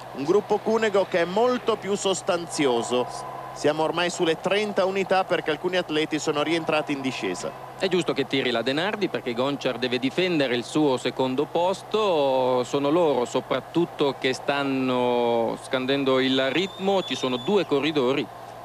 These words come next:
Speaker 2: mi sembra che siano Veghelius e Pugaci, mentre Igliano è transitato adesso all'intergiro.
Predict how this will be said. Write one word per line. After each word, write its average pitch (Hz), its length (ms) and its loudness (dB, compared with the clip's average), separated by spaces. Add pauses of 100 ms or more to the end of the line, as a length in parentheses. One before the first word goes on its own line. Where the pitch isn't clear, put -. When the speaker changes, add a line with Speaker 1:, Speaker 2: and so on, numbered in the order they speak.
Speaker 2:
mi - 60 -10
sembra 127 260 -2
che 117 100 -4
siano 127 320 0
Veghelius 147 760 0
e 165 180 2
Pugaci, 139 420 -2
mentre 117 540 -2 (220)
Igliano 120 360 -2
è 117 40 0
transitato 131 500 -2
adesso 127 260 0
all'intergiro. 131 840 0